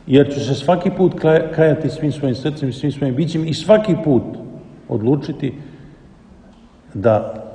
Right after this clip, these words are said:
neću grešiti po cenu svog života. Kako, kako je da to, kako je da to prepoznam? Dakle, ako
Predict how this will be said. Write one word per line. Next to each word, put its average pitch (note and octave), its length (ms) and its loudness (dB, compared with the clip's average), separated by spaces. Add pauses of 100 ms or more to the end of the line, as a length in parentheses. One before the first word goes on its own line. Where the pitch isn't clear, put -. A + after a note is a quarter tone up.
(440)
neću A#2+ 340 0
grešiti G#2+ 600 -2 (540)
po A2 120 -4
cenu G#2+ 240 -2
svog G2 240 -6
života. F2 340 -8 (460)
Kako, F3 380 0
kako F3 220 2
je D#3 60 4
da D#3 140 4
to, - 420 -2 (140)
kako D3+ 200 -2
je C#3 80 2
da C3+ 140 2
to C#3 120 2
prepoznam? A#2 640 2 (1120)
Dakle, B2 300 4
ako C#3 360 4